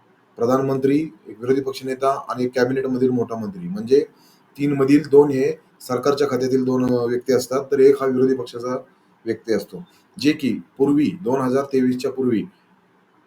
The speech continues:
इलेक्शन कमिशनचा कमिशनर नियुक्त करण्यासाठी एक असायचा, तो एक असायचे सीजेआय म्हणजे Chief Justice of India, सुप्रीम कोर्टाचे जज आणि, अ, दुसरे आणि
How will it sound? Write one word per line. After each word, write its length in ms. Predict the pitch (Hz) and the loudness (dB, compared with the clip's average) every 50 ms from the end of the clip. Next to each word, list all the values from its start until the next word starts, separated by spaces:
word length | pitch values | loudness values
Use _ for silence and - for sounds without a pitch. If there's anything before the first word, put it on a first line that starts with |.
| _ - | _ -8
इलेक्शन 300 | 123 127 131 131 - 147 | -2 0 0 0 0 -2
कमिशनचा 580 | 143 139 143 139 139 127 135 135 135 131 139 139 | 0 0 2 2 2 0 -2 -4 -4 -2 -4 -4
कमिशनर 520 | 131 - 131 127 127 123 - 143 143 143 139 - - _ _ _ _ _ _ _ _ _ - | -4 -2 -2 -2 -2 -4 -4 -4 -2 -2 -2 -4 -8 _ _ _ _ _ _ _ _ _ -6
नियुक्त 320 | 123 143 170 175 175 170 151 139 | -2 0 2 2 2 0 0 2
करण्यासाठी 720 | 139 123 127 127 123 123 131 123 123 123 113 113 123 139 - _ _ _ _ _ _ _ _ _ _ _ _ _ _ _ _ - | 2 0 0 0 -2 -2 -2 -4 -4 -4 -4 -4 -4 -6 -10 _ _ _ _ _ _ _ _ _ _ _ _ _ _ _ _ 0
एक 200 | 127 139 143 139 | 4 4 4 6
असायचा, 520 | 143 131 - 143 135 131 127 143 147 160 156 | 4 2 2 2 0 2 2 4 4 4 2
तो 480 | 156 - 147 151 156 165 165 175 - _ _ _ _ _ _ _ _ _ _ _ _ _ _ _ _ _ _ - | 2 4 4 6 6 4 2 -2 -8 _ _ _ _ _ _ _ _ _ _ _ _ _ _ _ _ _ _ 0
एक 160 | 135 135 143 | 2 4 4
असायचे 560 | 143 147 147 139 135 147 156 165 170 170 180 - | 4 4 4 2 2 4 2 2 2 0 -4 -8
सीजेआय 420 | - - - 147 143 139 139 127 120 | -14 -10 -6 -4 0 2 2 2 2
म्हणजे 180 | 120 120 135 131 - 151 | 0 -4 -4 -6 -4 -6
Chief 160 | 147 131 139 | -6 -4 -4
Justice 320 | 135 - 143 135 135 139 | -6 -4 -4 -6 -6 -4
of 120 | 131 139 135 | -4 -2 0
India, 260 | 127 120 104 90 87 - - _ _ - | 0 0 0 0 -2 -6 -12 _ _ -20
सुप्रीम 320 | - 120 117 123 127 127 | -16 -14 -8 -4 -4 -4
कोर्टाचे 380 | 123 127 123 123 123 127 120 113 | -2 -2 -2 -2 -2 -4 -6 -6
जज 280 | 110 123 135 143 143 - - _ _ _ _ _ _ _ _ _ - 117 | -4 -2 -2 -2 -2 -4 -8 _ _ _ _ _ _ _ _ _ -10 -8
आणि, 340 | 110 110 113 117 117 117 | -6 -4 -4 -4 -4 -6
अ, 760 | 117 110 110 117 113 113 113 110 107 104 104 101 101 98 98 101 98 98 | -6 -6 -6 -6 -6 -4 -4 -4 -4 -4 -4 -4 -4 -6 -6 -6 -8 -10
दुसरे 380 | - 117 - - 135 139 143 147 | -12 -14 -8 0 2 4 4 4
आणि 400 | 143 139 143 143 139 139 143 143 | 4 2 -2 -2 -2 0 -2 -2